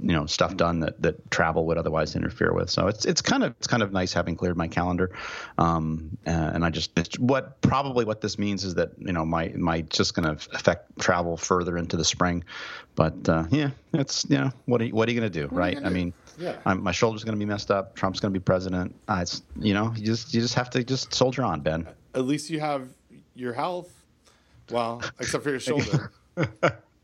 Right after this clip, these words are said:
Speaker 2: At
Speaker 1: Could be
Speaker 2: least
Speaker 1: worse, Ben. I, I could be in a coma.
Speaker 2: It could be wor-, could be coma, could, could be worse. Could have two sol-, shoulder surgeries.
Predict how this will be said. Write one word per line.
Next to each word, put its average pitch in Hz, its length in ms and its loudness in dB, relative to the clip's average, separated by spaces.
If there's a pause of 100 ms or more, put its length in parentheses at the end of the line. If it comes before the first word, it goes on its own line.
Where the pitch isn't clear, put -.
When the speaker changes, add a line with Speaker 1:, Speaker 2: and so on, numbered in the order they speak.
(380)
Speaker 2:
At 170 380 0
Speaker 1:
Could 262 120 6
be 285 60 4
Speaker 2:
least 277 40 0
Speaker 1:
worse, 302 180 2
Ben. 202 200 0
I, 220 120 0
I 170 60 0
could 190 160 2
be 220 100 0
in 220 60 0
a 214 40 -2
coma. 87 480 -2
Speaker 2:
It 120 140 -14
could 151 120 -4
be 147 100 0
wor-, 156 160 0
could 143 220 -4
be 139 180 -4
coma, 139 260 -2
could, 139 260 -4 (300)
could 160 100 -2
be 156 80 2
worse. 175 420 -4 (140)
Could 156 100 0
have 139 160 0
two 160 340 -4 (300)
sol-, 107 340 -8
shoulder 104 400 -6
surgeries. 82 540 -14